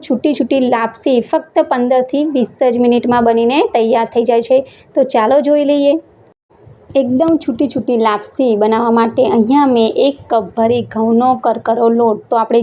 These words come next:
જે ભાખરી કે પછી શીરો બનાવવા માટે લઈએ તે લીધેલો છે. અને તેની સામે મેં અડધા કપ જેટલો ગોળ લીધેલો છે અને જેટલો મેં અહીંયા લોટ લીધેલો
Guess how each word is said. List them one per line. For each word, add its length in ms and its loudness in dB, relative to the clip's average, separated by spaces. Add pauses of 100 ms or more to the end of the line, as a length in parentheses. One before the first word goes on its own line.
જે 100 0 (640)
ભાખરી 520 -2 (140)
કે 100 -2
પછી 240 -2
શીરો 320 2
બનાવવા 360 0
માટે 280 -4
લઈએ 400 2
તે 160 2
લીધેલો 400 0
છે. 140 2 (400)
અને 140 2 (180)
તેની 320 2
સામે 220 2 (120)
મેં 260 0 (400)
અડધા 400 0 (160)
કપ 380 -4
જેટલો 340 -2 (200)
ગોળ 260 -2
લીધેલો 340 -2 (140)
છે 120 2 (400)
અને 120 2 (140)
જેટલો 440 0
મેં 100 -2
અહીંયા 340 2
લોટ 280 0
લીધેલો 320 0